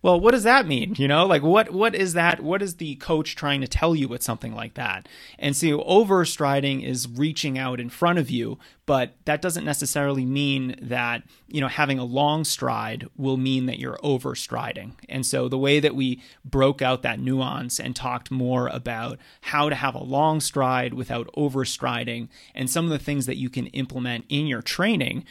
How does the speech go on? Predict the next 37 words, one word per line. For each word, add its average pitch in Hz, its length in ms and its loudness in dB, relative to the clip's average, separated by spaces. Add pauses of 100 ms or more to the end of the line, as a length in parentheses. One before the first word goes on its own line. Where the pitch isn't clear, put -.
(160)
not 151 180 4
necessarily, 139 800 2 (180)
you 135 140 2
know, 127 120 4
the 135 140 0
ways 135 400 4
that 131 140 0
you 127 120 -2
try 123 440 -2
to 131 120 -6
change 131 400 -2
your 123 100 -4
form 135 460 2
when 127 140 0
you're 123 160 -2
out 127 180 -2
there 120 160 -2
running, 127 460 0 (220)
but 143 120 2
really 160 320 6
the 120 120 -2
training 143 580 2
elements 120 520 -2
that 123 180 -2
go 127 180 6
into 127 220 0
the - 80 -8
program 123 500 0
itself 120 560 -2 (220)
that 123 400 2
reinforce 139 800 2
good 131 200 2
form 127 520 0 (120)
and 120 160 -4
that 113 280 -6
kind 247 180 2
of 190 100 2